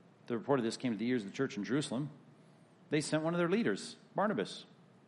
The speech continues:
He came to Antioch, saw the grace of God, happy, like it, glad.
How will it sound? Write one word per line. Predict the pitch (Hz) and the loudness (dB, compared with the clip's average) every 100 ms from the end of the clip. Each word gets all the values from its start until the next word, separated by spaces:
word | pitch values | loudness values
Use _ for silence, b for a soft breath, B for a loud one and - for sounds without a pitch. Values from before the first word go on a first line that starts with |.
| - - - - - - - - | -20 -20 -20 -20 -20 -20 -18 -12
He | |
came | 190 104 | -4 -2
to | 139 | 0
Antioch, | 175 123 80 - - - - - - - - | 0 0 -2 -6 -16 -20 -20 -20 -20 -20 -16
saw | - 92 | -2 0
the | 110 | 2
grace | 117 113 | 0 0
of | 135 | 6
God, | 202 233 254 - | 8 8 6 0
happy, | - 123 - 82 - - - - - | -2 0 0 -4 -10 -20 -20 -20 0
like | - 214 117 | 8 8 6
it, | - - | -2 2
glad. | 180 202 151 101 | 8 12 12 10